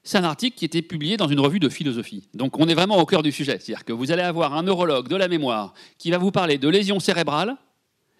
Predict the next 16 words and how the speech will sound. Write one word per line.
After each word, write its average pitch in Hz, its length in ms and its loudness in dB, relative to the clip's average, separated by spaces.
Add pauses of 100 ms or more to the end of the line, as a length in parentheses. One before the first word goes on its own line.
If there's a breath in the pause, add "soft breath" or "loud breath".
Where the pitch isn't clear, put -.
(220)
et 147 80 -2
qui, 170 160 -6
pour 170 400 2 (180)
révéler 170 500 2
ou 143 120 4
en 131 80 -4
tout 143 80 -10
cas 151 160 0
essayer 151 240 2
d'éclairer, 180 640 2 (380 soft breath)
euh, 107 360 -2
le 143 120 0
fonctionnement 165 380 0
de 151 60 2
la 147 60 4
mémoire, 165 520 0